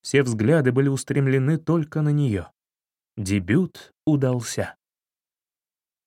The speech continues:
Когда стихли последние аккорды мелодии,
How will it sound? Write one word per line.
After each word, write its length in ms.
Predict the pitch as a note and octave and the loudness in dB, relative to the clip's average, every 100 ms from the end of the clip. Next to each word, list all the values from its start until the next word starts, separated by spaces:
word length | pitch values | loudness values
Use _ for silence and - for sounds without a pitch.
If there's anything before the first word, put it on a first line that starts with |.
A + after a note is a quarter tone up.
| _ _ _ | _ _ _
Когда 420 | G#2+ G#2 A2 F#3 | 0 0 2 2
стихли 460 | F3 - G3+ F#3+ D#3 | 2 -2 -2 0 0
последние 640 | D3+ C#3+ - D3+ B2+ C3 | 0 -2 0 -2 0 0
аккорды 400 | C3 C3+ C#3 A2 | 0 0 0 0
мелодии, 600 | G#2 G2+ D#3+ C#3+ F#2+ E2+ | 0 0 0 0 -2 -4